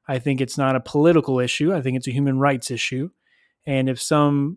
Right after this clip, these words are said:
people and some, a group of people feel they are, um, attacked, marginalized, and continually systematically degraded, then it's, who are we to say, "No, you're not"?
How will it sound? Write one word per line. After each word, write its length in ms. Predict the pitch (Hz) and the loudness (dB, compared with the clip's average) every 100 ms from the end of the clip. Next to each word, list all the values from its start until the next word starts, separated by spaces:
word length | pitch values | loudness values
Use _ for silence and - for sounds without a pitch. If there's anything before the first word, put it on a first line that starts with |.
| _ - | _ -2
people 400 | 156 135 147 156 | 0 2 2 2
and 100 | 123 | 0
some, 360 | 143 135 160 151 | -2 -2 -4 -6
a 40 | |
group 240 | 135 139 | -2 0
of 100 | 135 | -2
people 260 | - 143 139 | -2 0 -2
feel 320 | - 143 139 | 0 2 2
they 200 | 135 131 | 4 2
are, 240 | 131 127 - _ _ _ _ - | 2 -2 -6 _ _ _ _ -8
um, 300 | 127 123 120 | -6 -4 -6
attacked, 640 | - 147 135 139 - - | -4 2 4 2 -4 -8
marginalized, 1120 | 139 139 143 135 135 131 131 131 156 160 - - | 0 2 2 2 2 2 2 0 -4 -8 -18 -10
and 580 | 139 135 127 127 127 127 _ _ _ _ _ _ | -4 -2 -2 -2 -4 -6 _ _ _ _ _ _
continually 800 | - 135 - 160 156 151 143 139 | -6 -6 -2 2 4 4 4 2
systematically 1040 | - 156 - 143 139 135 135 131 131 127 135 | 0 -6 -4 -2 0 0 0 -2 -2 -2 -4
degraded, 640 | 139 135 139 131 175 202 | -6 0 2 2 0 0
then 240 | 147 135 135 _ _ _ - | 0 0 -4 _ _ _ -6
it's, 360 | 147 - - 196 | -4 -4 -8 -2
who 180 | 190 180 | 4 6
are 140 | 156 | 6
we 240 | 147 185 156 | 4 2 2
to 80 | |
say, 400 | - 151 139 135 | 0 2 4 4
"No, 260 | 135 147 143 | 2 4 4
you're 220 | 135 127 | 2 0
not"? 460 | 127 123 - - | -2 -6 -12 -18